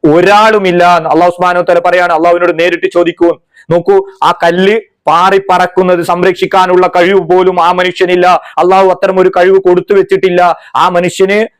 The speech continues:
ഒരു കഴിവുമില്ല. പിന്നെ നിങ്ങൾ എങ്ങനെയാണ് ആ മനുഷ്യനോട് ചോദിച്ചാൽ അള്ളാഹുവിലേക്ക്, അള്ളാഹുവിൽ നിന്ന് നിങ്ങൾക്ക് വാങ്ങിത്തരാനുള്ള കഴിവുമില്ല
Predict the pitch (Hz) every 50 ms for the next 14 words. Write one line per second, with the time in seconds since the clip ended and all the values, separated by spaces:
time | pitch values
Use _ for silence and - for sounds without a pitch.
0 | _ _ _ _ - 147 180 233 254 214 214 202 190 208 196 196 185 185 180 180
1 | 175 165 139 - - _ - 185 196 185 180 180 185 196 185 175 175 185 202 202
2 | 196 185 180 180 180 175 175 175 180 175 156 - 190 175 180 175 165 170 175 180
3 | 175 175 - 185 180 165 147 - - _ 131 160 170 175 175 175 170 175 175 170
4 | 170 165 - 185 190 - 156 165 175 180 175 170 175 170 175 170 175 175 175 170
5 | 185 160 160 170 175 180 175 185 175 180 180 175 180 180 180 170 175 175 175 190
6 | 180 180 175 170 175 175